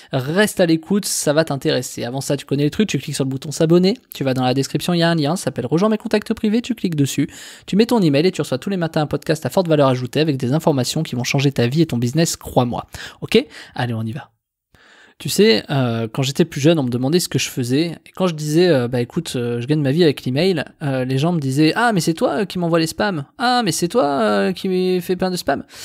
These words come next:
Ce qui est drôle, c'est que, euh, cette analyse, c'est de dire que l'email est toujours associé à du spam. C'est-à-dire quand tu dis que t'envoies un email, aujourd'hui, euh, tu sais, t'es considéré comme un spammer. Si en plus tu dis que t'envoies un email par jour, alors là, c'est, euh, fou là là, mais t'es un sacré gros spammer. Alors toi, ça va peut-être pas te parler directement, parce que peut-être toi, t'es habitué,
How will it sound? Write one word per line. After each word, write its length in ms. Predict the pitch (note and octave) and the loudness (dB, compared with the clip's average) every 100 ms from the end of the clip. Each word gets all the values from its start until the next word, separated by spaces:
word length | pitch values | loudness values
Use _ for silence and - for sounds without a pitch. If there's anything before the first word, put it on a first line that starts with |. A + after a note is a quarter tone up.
| - - | -16 -16
Ce 80 | - | -8
qui 80 | - | -2
est 60 | A3+ | 4
drôle, 320 | G3 C4 B3 | 6 6 4
c'est 160 | - | 0
que, 140 | D#3+ E3+ | 2 4
euh, 460 | E3 E3 D3 C3+ | 4 2 0 -2
cette 200 | C#3 D#3 | -2 -2
analyse, 340 | E3 D3+ F3+ A#3 | 0 0 0 -2
c'est 160 | - | -4
de 100 | C#3+ | -4
dire 280 | C#3+ G3 G#3+ | 0 0 0
que 280 | - C#3+ C3+ - | 0 0 0 -4
l'email 340 | D#3 F3+ A3+ | 0 2 2
est 100 | D3+ | 2
toujours 240 | - G#3+ | 0 2
associé 300 | G3+ - D3+ | 2 0 0
à 60 | F#3 | -2
du 80 | D3 | -2
spam. 320 | - F3 D#3+ | 0 2 2
C'est-à-dire 200 | - B2+ | -2 -6
quand 100 | C3+ | -4
tu 80 | D#3 | -4
dis 80 | F3 | -4
que 60 | |
t'envoies 260 | D#3 C#3+ C#3 | -2 0 0
un 140 | D3 | -2
email, 360 | C#3 C#3+ G3 G#3 | -2 0 0 2
aujourd'hui, 440 | C#3+ C3+ B2+ F#3+ | 0 0 0 0
euh, 120 | F3 C3 | 0 -2
tu 60 | |
sais, 80 | F#3+ | -6
t'es 80 | - | -10
considéré 300 | - - D#3 | -12 -4 -4
comme 160 | - | -2
un 40 | B2 | -6
spammer. 340 | - D3 D3 B2 | -4 -2 -2 -4
Si 80 | |
en 80 | C3 | -6
plus 180 | C3+ F#3 | -4 -6
tu 160 | - F3 | -2 0
dis 140 | G3 | 0
que 60 | - | 0
t'envoies 240 | C#3 D3 | 0 0
un 40 | |
email 220 | C#3 C3 C3 | 0 -2 -4
par 220 | - C3+ | -8 0
jour, 300 | D#3 G#3 - - - - - | 4 4 2 -10 -18 -16 -8
alors 240 | A#2+ A#2 | -6 2
là, 120 | E3 | 2
c'est, 280 | D#3 C3 C#3+ | 2 -2 -4
euh, 140 | A#2 | -4
fou 240 | A#2 - G#3 | -8 -8 -2
là 80 | D3 | 0
là, 140 | E3 | 0
mais 80 | B2+ | -2
t'es 100 | - | -8
un 100 | A#2+ | -10
sacré 540 | - - - F#3+ - | -6 -2 0 -2 -2
gros 160 | D3+ D3+ | -2 0
spammer. 380 | D3 D#3 D3 C#3 | 0 -2 -2 -4
Alors 220 | B2+ A#2+ | -6 -12
toi, 300 | - A#3 A#3 | -4 0 2
ça 140 | G3+ D3+ | 2 2
va 60 | |
peut-être 200 | C#3+ D3 | 0 -2
pas 100 | - | 0
te 100 | F#3 | 0
parler 280 | - F3 F3 | 2 2 4
directement, 640 | D#3 D3 D3+ D3+ E3 F3 D#3 | 2 0 0 -2 0 0 0
parce 140 | B2+ | -4
que 80 | C3 | -10
peut-être 260 | - - | -14 -16
toi, 140 | - C#3+ | -4 -4
t'es 100 | A#2+ | -4
habitué, 400 | B2 B2+ G#3+ | -10 -4 -2